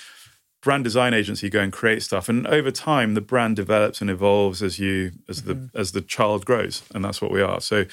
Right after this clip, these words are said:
Speaker 1: started with a, an agency to do the brand stuff. We, in the background, were making the products, and it so happens that John and Rob, my two co-founders,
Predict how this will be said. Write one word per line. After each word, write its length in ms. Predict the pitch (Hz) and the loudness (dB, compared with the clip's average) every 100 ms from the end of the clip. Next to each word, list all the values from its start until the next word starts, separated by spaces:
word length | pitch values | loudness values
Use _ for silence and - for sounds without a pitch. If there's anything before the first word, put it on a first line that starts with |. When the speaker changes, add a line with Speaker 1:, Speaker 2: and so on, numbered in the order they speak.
| - - - - - - - - - - _ | -10 -18 -20 -20 -20 -20 -20 -20 -20 -20 _
Speaker 1:
started 320 | - - 156 | -2 2 4
with 120 | 135 127 | 4 4
a, 200 | 120 113 - - | 4 2 -8 -6
an 100 | 101 | 0
agency 720 | 120 120 117 - 104 104 98 - - _ _ _ | 2 2 -2 0 2 2 -2 -8 -20 _ _ _
to 100 | - | -4
do 160 | 104 117 | 0 2
the 80 | 104 | 2
brand 320 | 120 120 117 | 2 2 0
stuff. 380 | - 101 110 - | -2 -2 -2 -8
We, 840 | - - - - - 117 131 123 117 | -12 -12 -14 -12 -4 2 4 6 4
in 80 | 110 | 2
the 60 | |
background, 720 | 98 120 120 - 98 98 98 | 2 0 0 -2 0 2 0
were 80 | 98 | 0
making 340 | 104 101 104 | 2 0 0
the 60 | 95 | -6
products, 500 | - 113 95 87 - | 0 0 0 -4 -4
and 80 | 107 | -4
it 100 | 110 | -2
so 180 | - 104 | 0 2
happens 360 | 110 98 95 98 | 0 -2 -4 -2
that 180 | 98 | -2
John 200 | - 117 107 | 0 0 2
and 180 | 101 | 2
Rob, 240 | 104 104 95 | 4 2 2
my 420 | 95 95 92 92 _ _ _ _ _ | 0 2 2 -2 _ _ _ _ _
two 460 | - 120 104 95 92 | -2 2 2 2 -2
co-founders, 840 | - 120 104 101 95 95 95 - | -2 -2 0 0 0 0 0 -2